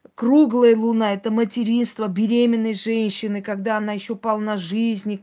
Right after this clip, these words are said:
полна сексуальности, полна страсти, красоты. Вот её самый красивый период. Самый красивый период, многие считают, что у женщин самый красивый период — это вот юность, это вот, э, пра-, практически детский возраст, пятнадцать, шестнадцать там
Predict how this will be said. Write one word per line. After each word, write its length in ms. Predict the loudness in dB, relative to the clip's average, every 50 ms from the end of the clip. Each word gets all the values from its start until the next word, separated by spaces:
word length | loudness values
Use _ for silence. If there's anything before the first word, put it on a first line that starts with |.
| _
полна 300 | -6 -6 -4 -4 -4 -6
сексуальности, 1160 | -8 -8 -12 -12 -12 -10 -6 0 2 4 4 4 2 0 -4 -6 -6 -10 -10 -10 -8 -8 -8 -10 -14 -20 -20 -20 _ _
полна 280 | -6 -6 -4 -4 -4 -4
страсти, 640 | -6 -8 -10 -6 -4 -2 -2 -2 -2 -6 -10 -12 -10
красоты. 680 | -8 -6 -6 -6 -6 -6 -8 -8 -8 -6 -8 -6 -6
Вот 220 | -6 -8 -8 -8 -8
её 180 | -8 -6 -6
самый 400 | -6 -2 0 0 0 0 -2 -4
красивый 420 | -4 -6 -8 -6 -6 -6 -6 -6 -6
период. 320 | -6 -8 -8 -8 -8 -10 -14 -20 -20 -20 -20 -10
Самый 340 | -2 2 2 2 2 2 0
красивый 460 | 0 -2 -2 0 -2 -2 0 0 -2
период, 360 | -2 -2 -2 -2 -2 -2 -2
многие 320 | -4 -4 -4 -4 -4 -6
считают, 460 | -8 -8 -10 -8 -6 -4 -4 -4 -4 -6
что 180 | -10 -10 -8
у 60 | -6
женщин 360 | -4 -2 -4 -4 -4 -6 -8 -6
самый 280 | -2 -2 -2 -2 -2
красивый 420 | -4 -6 -6 -6 -6 -6 -8 -8 -8
период — 380 | -8 -8 -8 -6 -6 -6 -8
это 220 | -10 -10 -8 -8 -8
вот 180 | -8 -10 _ _ _ _ -20 -20 -20 _ _ -6
юность, 580 | -2 0 0 2 2 0 0 -2 -2 -4 -4
это 180 | -8 -6 -6 -6
вот, 200 | -6 -6 -6 -6
э, 240 | -6 -6 -6 -8 -10 _ -10
пра-, 200 | -6 -6 -6 -6
практически 600 | -4 -6 -6 -6 -4 -6 -6 -6 -8 -8 -8 -8
детский 440 | -4 -2 -2 -2 -2 -4 -10 -8 -6
возраст, 480 | -4 -2 0 0 0 -2 -4 -10 -12
пятнадцать, 640 | -12 -14 -14 -10 -6 -2 -2 -2 -2 -4 -8 -12 -12
шестнадцать 800 | -10 -12 -12 -10 -8 -4 -4 -2 -2 -4 -4 -6 -10 -10 -8 -8
там 240 | -6 -6 -6 -6